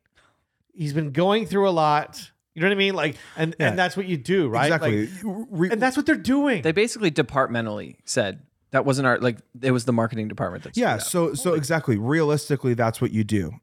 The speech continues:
Speaker 2: Is, is if we all
Speaker 3: Scapegoat.
Speaker 2: sat around this table and we're like, "This is a good idea," that idea ends it. We go, "Yeah, Gabe was off his meds."
Speaker 1: Totally. Yeah. You,
Speaker 2: That was, that
Speaker 1: you,
Speaker 2: was
Speaker 1: you
Speaker 2: Gabe. Gabe has been fired, and he doesn't, he doesn't work here. I,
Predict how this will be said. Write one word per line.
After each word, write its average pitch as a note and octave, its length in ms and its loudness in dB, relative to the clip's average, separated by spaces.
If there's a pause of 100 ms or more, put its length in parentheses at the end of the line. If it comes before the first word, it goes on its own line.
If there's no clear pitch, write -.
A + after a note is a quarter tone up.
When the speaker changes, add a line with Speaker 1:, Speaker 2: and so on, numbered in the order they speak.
Speaker 2:
Is, C3 240 0
is B2 420 -2
if A#2+ 160 2
we C#3 200 2
all D3+ 160 2
Speaker 3:
Scapegoat. C#3+ 220 0
Speaker 2:
sat C#3+ 300 0
around B2+ 520 2
this A#2+ 160 0
table G#2+ 480 0
and A#2+ 100 0
we're A#2+ 100 4
like, A2+ 280 0
"This B2 200 -2
is A2+ 100 -6
a A2 60 -2
good G#2 200 0
idea," F#2+ 400 -6 (280)
that A#2+ 160 2
idea A2+ 320 2
ends G#2+ 260 0
it. C#3 240 0 (300)
We A#2+ 140 2
go, A2 320 0
"Yeah, A2 360 0 (520)
Gabe A2+ 240 2
was G#2+ 120 0
off G2+ 180 -6
his G2+ 140 -12
meds." F#2 480 -6 (200)
Speaker 1:
Totally. D#3+ 320 0 (220)
Yeah. C#4 100 -2
You, E3 180 -2
Speaker 2:
That C3 80 2
was, A#2+ 200 2
that D3 120 0
Speaker 1:
you, - 40 4
Speaker 2:
was A#2+ 120 -2
Speaker 1:
you E3+ 60 -6
Speaker 2:
Gabe. B2+ 220 2 (140)
Gabe D3+ 220 2
has C3 120 0
been A2+ 140 -2
fired, C3+ 560 0 (400)
and A#2 460 2
he B2 100 0
doesn't, A#2 460 -2
he A#2+ 80 -2
doesn't A2 200 2
work A#2 180 0
here. A2+ 340 0
I, A2 140 2